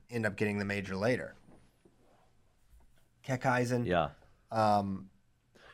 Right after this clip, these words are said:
Speaker 2: Ke-, I
Speaker 1: looked
Speaker 2: was really
Speaker 1: good.
Speaker 2: impressed. I told you guys, I sent you guys a text. I was impressed with, um,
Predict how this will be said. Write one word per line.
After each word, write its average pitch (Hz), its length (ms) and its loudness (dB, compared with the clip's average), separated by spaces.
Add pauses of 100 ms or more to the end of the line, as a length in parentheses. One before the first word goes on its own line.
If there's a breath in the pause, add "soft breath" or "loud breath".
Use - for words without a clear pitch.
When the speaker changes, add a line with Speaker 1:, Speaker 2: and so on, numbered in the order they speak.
(120)
Speaker 2:
Ke-, 170 80 10
I 180 240 12
Speaker 1:
looked 214 100 12
Speaker 2:
was 247 100 6
really 226 120 12
Speaker 1:
good. - 40 12
Speaker 2:
impressed. 190 260 12
I 160 40 8
told 170 240 6
you 165 80 6
guys, 147 120 8
I 135 60 4
sent 147 180 2
you 143 60 6
guys 139 100 4
a 120 60 0
text. 123 320 4
I 123 100 6
was 127 200 2
impressed 131 640 4
with, 120 680 4 (500 soft breath)
um, 92 800 8